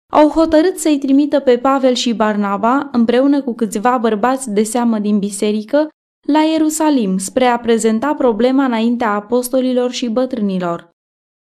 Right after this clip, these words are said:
Acolo ei aveau să întâlnească delegați din diferite biserici,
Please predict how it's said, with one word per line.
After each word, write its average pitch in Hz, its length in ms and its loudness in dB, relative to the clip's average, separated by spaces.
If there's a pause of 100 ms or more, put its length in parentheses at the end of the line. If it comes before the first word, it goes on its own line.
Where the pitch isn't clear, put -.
(260)
Acolo 247 480 4
ei 285 260 2
aveau 262 320 2
să 277 120 -2
întâlnească 247 640 2
delegați 226 520 2
din 247 220 2
diferite 226 520 0
biserici, 226 680 -2